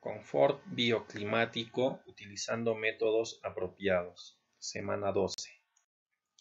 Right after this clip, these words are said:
El confort térmico es lo que siempre se busca dentro de la arquitectura.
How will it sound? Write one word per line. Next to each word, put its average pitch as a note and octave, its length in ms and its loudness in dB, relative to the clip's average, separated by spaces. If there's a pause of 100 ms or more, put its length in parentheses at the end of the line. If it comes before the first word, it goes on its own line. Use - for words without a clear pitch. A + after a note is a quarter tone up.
(280)
El B2+ 200 -4
confort - 640 -4
térmico C#3+ 840 4
es B2+ 200 -2
lo B2+ 220 -6
que A2+ 120 -8
siempre B2 540 -4
se - 180 -4
busca A#2 800 -2
dentro A2 540 -2
de G2+ 80 -2
la F#2+ 100 -2
arquitectura. F#2 920 -6